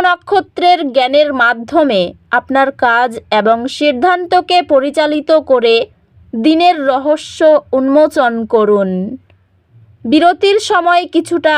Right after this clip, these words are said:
স্ট্রেচিং বা হালকা হাঁটাহাঁটি শারীরিক স্বস্তি বজায় রাখবে। আজ আপনার মনোযোগ ক্যারিয়ার এবং ব্যক্তিগত বৃদ্ধির উপর থাকবে।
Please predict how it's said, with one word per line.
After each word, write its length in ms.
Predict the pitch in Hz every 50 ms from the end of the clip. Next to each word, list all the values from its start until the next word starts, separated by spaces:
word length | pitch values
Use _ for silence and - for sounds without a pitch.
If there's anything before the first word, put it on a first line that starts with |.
| - - _ - 277
স্ট্রেচিং 580 | - - - - 320 339 349 339 349 359 359 359 349 311
বা 140 | 339 330 349 349
হালকা 440 | 294 302 269 262 262 - - 285 277 285
হাঁটাহাঁটি 800 | 254 262 233 226 - 285 311 349 339 277 208 - - 196 185 175 185 - _ _ - - _ _ _ _ - -
শারীরিক 520 | - - 349 320 311 330 311 370 370 - - -
স্বস্তি 580 | - - - 262 262 285 - - _ - 320 302
বজায় 420 | 233 247 220 214 202 240 233 220
রাখবে। 480 | 202 196 190 202 208 - 208 185 190 175 175 185 - - - _ _ _ _ _ _ _ _ _ _ _ _ _ _ _ _ _ _ -
আজ 240 | - 269 277 302 302 294
আপনার 380 | 359 349 349 - 349 349 359 359 381
মনোযোগ 560 | 294 285 269 269 277 302 277 233 220 196 202 190 185 185 - _ _ _ -
ক্যারিয়ার 520 | 311 294 294 294 320 330 339 339 339 330 320 - _ -
এবং 220 | 240 240 269 277 269 262
ব্যক্তিগত 720 | 220 247 240 247 - _ _ - 381 370 320 349 349 359 - 381 359 339
বৃদ্ধির 500 | 254 262 294 285 233 226 220 302 320 302
উপর 280 | 277 247 214 247 240 240 233 220 -
থাকবে। 520 | - 240 208 202 196 196 196 185 196 185